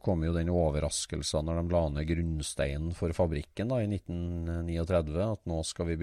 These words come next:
bygge fabrikk for den nye folkebilen, og den skal hete K D F-vagen.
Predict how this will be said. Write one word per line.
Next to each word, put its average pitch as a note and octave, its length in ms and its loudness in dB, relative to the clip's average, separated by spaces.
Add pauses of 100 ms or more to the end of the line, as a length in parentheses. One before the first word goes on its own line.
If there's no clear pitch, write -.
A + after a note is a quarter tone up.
bygge E2 420 0
fabrikk E2 460 2
for F#2+ 140 0
den E2+ 120 2
nye E2 200 0
folkebilen, F2+ 760 2
og G#2 120 -2
den E2+ 140 0
skal - 200 -2
hete F#2 280 0
K - 240 0
D G2+ 140 4
F-vagen. F2 680 2